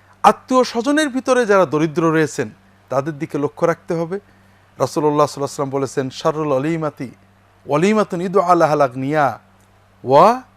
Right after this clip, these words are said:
ইউতরাকুল ফুকারা", আও কামা ক্বালা সাল্লাল্লাহু আলাইহি ওয়াসাল্লাম। যে অনুষ্ঠানে, যে পানাহার খাদ্যের অনুষ্ঠানে, খানাপিনায়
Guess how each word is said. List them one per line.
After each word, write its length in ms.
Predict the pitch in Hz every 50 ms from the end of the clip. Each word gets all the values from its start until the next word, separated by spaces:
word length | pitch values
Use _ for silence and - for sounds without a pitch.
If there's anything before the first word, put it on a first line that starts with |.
| _ _ _ _ _ _ _ _ -
ইউতরাকুল 440 | - 190 190 - 175 120 - - 143
ফুকারা", 560 | 120 - - - - 110 104 110 120 107 101 - _ _ _ _ _ -
আও 120 | 135 131
কামা 260 | 120 - 117 107 110
ক্বালা 380 | 104 - 123 117 117 117 113 107
সাল্লাল্লাহু 460 | - - - 98 98 98 101 98 95
আলাইহি 160 | 98 92 -
ওয়াসাল্লাম। 220 | - - - 104 - _ _ _ _ _ _ _ _ _ _ _ _ _ - - 107
যে 460 | 117 156 175 190 214 240 254 269 269 _ _ -
অনুষ্ঠানে, 680 | - 156 202 247 220 - - - - 202 160 123 101 90 _ _ _ _ _ _ _ _ _ _ _ _ _ _ _ _ _ _ _ _ _ _ _ _ _ _ _ _ _ _ _ _ -
যে 300 | 120 120 160 185 196 202
পানাহার 560 | 196 - 151 160 180 202 202 208 226 220 208
খাদ্যের 500 | - - - 185 180 160 160 185 185 175
অনুষ্ঠানে, 560 | 151 165 185 196 - - - 196 175 143 120
খানাপিনায় 760 | 107 - - 143 143 160 170 165 - 185 175 160 143 120 110